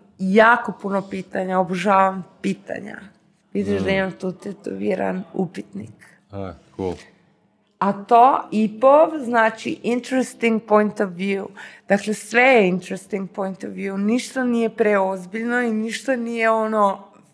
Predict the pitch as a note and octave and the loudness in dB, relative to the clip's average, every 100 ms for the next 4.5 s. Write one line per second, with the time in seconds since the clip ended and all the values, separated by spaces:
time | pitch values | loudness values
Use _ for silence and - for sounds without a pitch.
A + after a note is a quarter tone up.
0 | - G#3 - - - - _ _ _ _ | -4 -4 -6 -18 -20 -20 _ _ _ _
1 | _ - C4+ D4+ D4+ C#4+ C#4 B3+ G#3 F#3+ | _ 0 4 4 4 2 4 4 6 8
2 | F#3+ G3+ - C4 C#4 C#4+ C#4+ D#4 - - | 6 4 0 0 4 6 4 2 -6 -20
3 | _ _ _ C#4+ D#4 B3+ B3+ B3 C4 C#4 | _ _ _ 2 4 4 4 4 4 2
4 | A#3+ F#3 G3 G3+ G3+ | 2 -2 -4 -6 -6